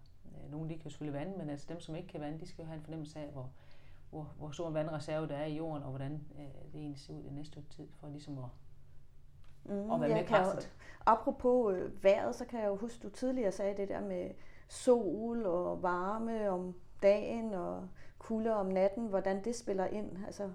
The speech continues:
Speaker 2: hvad
Speaker 1: Ja.
Speaker 2: var det for lige at
Speaker 1: Ja. Jamen, der var det, når vi har det koldt om natten, og vi har sol om dagen, så i løbet af dagen, når vi har solskin, så, så har, får vi opsamlet en masse energi, øh, i, i græsset, som bliver omdannet til, til sukker. Så får vi en opbygning af sukker.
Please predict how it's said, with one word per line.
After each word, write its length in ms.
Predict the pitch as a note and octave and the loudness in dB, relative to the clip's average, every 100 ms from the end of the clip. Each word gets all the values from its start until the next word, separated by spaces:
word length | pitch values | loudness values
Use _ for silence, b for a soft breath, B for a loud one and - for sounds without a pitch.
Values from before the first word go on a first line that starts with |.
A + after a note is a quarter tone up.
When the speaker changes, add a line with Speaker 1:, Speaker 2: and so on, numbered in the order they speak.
| - | -10
Speaker 2:
hvad 120 | - | -4
Speaker 1:
Ja. 80 | G3 | 4
Speaker 2:
var 80 | G#3 | 4
det 240 | G#3+ G3+ F#3+ - | 4 -2 -4 -10
for 140 | - G3 | -6 -2
lige 240 | G3 G3+ | 0 0
at 60 | F#3 F3+ - | -2 -8 -6
Speaker 1:
Ja. 160 | G3 F#3+ F#3+ B B B - | -2 -2 -2 B B B -6
Jamen, 100 | - | 0
der 80 | |
var 140 | G3 G3+ | 4 6
det, 120 | F3+ | 6
når 100 | E3+ | 4
vi 80 | D#3 | 2
har 220 | E3 G3 | 0 0
det 120 | D#3 | -2
koldt 260 | D3+ G3 G3 | 2 2 4
om 60 | |
natten, 360 | D#3 D#3 F3 C3+ - - | 0 0 -2 -6 -8 -12
og 120 | D#3 | -8
vi 60 | D#3 | -6
har 100 | D#3 | -6
sol 240 | D#3 F#3+ | -2 -2
om 100 | D3 | -2
dagen, 300 | C#3 E3+ D3+ C3 - - | -6 -6 -8 -10 -12 -14
så 140 | - | -6
i 60 | F#3 | -4
løbet 220 | F#3+ F3 | -2 -2
af 80 | D3 | -4
dagen, 200 | F3+ E3+ | -6 -6
når 120 | C#3+ C#3 | -6 -6
vi 60 | |
har 140 | D#3 F#3 | -4 -6
solskin, 600 | F#3+ F#3+ G3+ F#3 D#3 D3 | 0 0 0 -6 -6 -6
så, 120 | - E3 D#3 | -6 -8 -12
så 180 | - G3 | -10 -8
har, 180 | F3+ E3+ | -6 -8
får 140 | - | -6
vi 60 | D#3 | -6
opsamlet 360 | D#3+ D#3+ E3 D#3 | -6 -6 -6 -4
en 60 | |
masse 240 | D3+ D#3+ D3+ | -4 -4 -4
energi, 400 | - F#3 G3 - b b b b - | -4 -4 -4 -8 b b b b -8
øh, 200 | D3+ C#3+ | -6 -4
i, 440 | C#3+ F3 F#3 F#3+ | -4 -2 -2 -4
i 60 | G3 | -4
græsset, 380 | F#3+ F3+ F#3+ D3+ | -2 -4 -4 -10
som 200 | - D3+ | -10 -8
bliver 120 | D3+ | -6
omdannet 380 | E3 D#3+ D#3 D3+ | -6 -4 -6 -6
til, 160 | - C3 - | -8 -8 -10
til 120 | - D3 | -10 0
sukker. 280 | F#3 G3+ E3+ - b b b | 0 0 -4 -6 b b b
Så 140 | - | -10
får 160 | F#3+ F3 | -4 -2
vi 60 | D#3 | -2
en 60 | |
opbygning 460 | D3+ F#3 F#3 E3 C#3+ | -2 -4 -4 -4 -4
af 60 | |
sukker. 280 | C#3 F3 F#3+ | -4 -2 -2